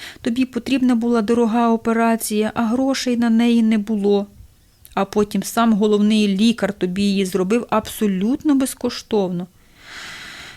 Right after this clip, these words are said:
«Ну, і з цим я готовий змиритися. Ти ж мені життя врятувала». «А втретє?»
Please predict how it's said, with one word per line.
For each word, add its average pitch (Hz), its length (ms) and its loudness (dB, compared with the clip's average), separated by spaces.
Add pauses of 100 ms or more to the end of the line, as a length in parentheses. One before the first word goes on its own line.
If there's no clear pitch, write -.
«Ну, 285 340 2
і 247 160 0
з - 120 -4
цим 220 340 2
я 196 140 2
готовий 196 440 0
змиритися. 185 680 -2 (380)
Ти 247 120 -4
ж - 120 -4
мені 226 240 4
життя 214 480 2
врятувала». 180 720 -2 (680)
«А 240 100 0
втретє?» 220 680 -2